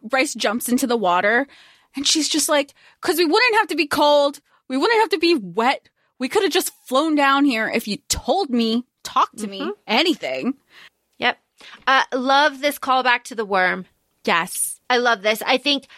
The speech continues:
Speaker 2: honestly, I feel like Sarah did a couple course corrections in this book on purpose just to, like, correct the fandom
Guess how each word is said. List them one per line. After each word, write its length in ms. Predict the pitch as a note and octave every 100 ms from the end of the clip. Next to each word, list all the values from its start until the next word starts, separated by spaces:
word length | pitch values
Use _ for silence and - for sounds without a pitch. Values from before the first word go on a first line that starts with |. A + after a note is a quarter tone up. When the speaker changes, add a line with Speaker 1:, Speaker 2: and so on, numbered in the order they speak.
| - -
Speaker 2:
honestly, 480 | C4+ C#4 D#4+ - F4+
I 160 | D#4 C4+
feel 220 | - C#4
like 180 | C4+ -
Sarah 360 | - B3 C4
did 200 | B3+ B3+
a 80 | B3
couple 340 | B3 A#3+ A#3+ A3+
course 320 | - A3+ -
corrections 640 | C4+ B3 B3+ D4 C4+ A#3+
in 100 | A#3+
this 160 | B3 B3
book 240 | B3 A#3+
on 180 | G#3+ G#3
purpose 520 | - G#3 B3 B3 -
just 240 | A3+ G#3
to, 80 | B3
like, 180 | A3+ -
correct 380 | - A3 G3+ -
the 100 | A3
fandom 540 | G#3+ F#3+ G3 A3 A#3+